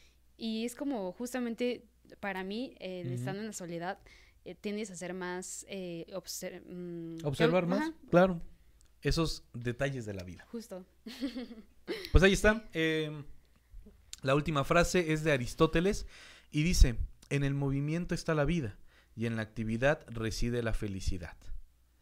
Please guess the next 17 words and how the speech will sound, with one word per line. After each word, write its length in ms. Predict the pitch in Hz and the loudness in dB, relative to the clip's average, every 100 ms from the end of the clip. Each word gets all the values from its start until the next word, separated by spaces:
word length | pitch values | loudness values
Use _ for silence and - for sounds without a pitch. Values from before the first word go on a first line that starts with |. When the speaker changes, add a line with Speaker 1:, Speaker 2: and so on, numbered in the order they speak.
| _ _ _ | _ _ _
Speaker 2:
Y, 240 | 120 120 131 | -6 -2 -2
y 40 | |
creo 180 | - 139 | 0 0
que 100 | 147 | 4
esto 180 | 143 - | 4 4
es 80 | 139 | 2
muy 120 | 143 | 2
cierto. 500 | - 143 139 - 98 - - - - - - | 0 2 2 0 -2 -4 -16 -20 -20 -20 -10
Am, 440 | 117 113 113 110 98 - - - - - - - - | -4 -2 -2 -6 -12 -20 -20 -20 -20 -20 -20 -20 0
¿alguna 280 | 139 170 190 | 4 6 6
vez 340 | 190 - - - - | 4 2 -6 -12 -4
te 80 | |
has 100 | 127 | -4
fracturado, 460 | - 160 139 147 180 | -4 -8 -6 -6 -6
lesionado? 380 | 175 165 180 247 - _ - _ _ _ _ | -8 -8 -12 -14 -20 _ -20 _ _ _ _
Speaker 1:
Eh, 640 | 214 226 214 214 214 220 220 | -4 -2 -2 -2 -4 -4 -4
sí. 240 | 247 220 | -4 -6